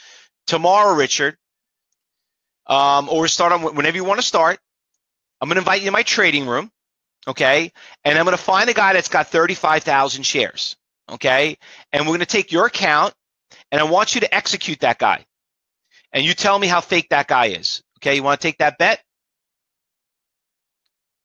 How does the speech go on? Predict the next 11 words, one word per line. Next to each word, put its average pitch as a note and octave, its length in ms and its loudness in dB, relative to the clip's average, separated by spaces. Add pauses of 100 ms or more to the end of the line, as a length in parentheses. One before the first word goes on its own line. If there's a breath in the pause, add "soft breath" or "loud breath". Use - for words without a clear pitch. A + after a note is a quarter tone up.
(280)
S - 220 -2
E C#3 60 -6
C D#3+ 180 -6
filing. A2 440 0
I C3+ 100 0
don't D3 100 0
know D3 60 0
what C3+ 120 -4
that A#2+ 160 0
means, G#2+ 220 -10
Daniel. F#2+ 400 -8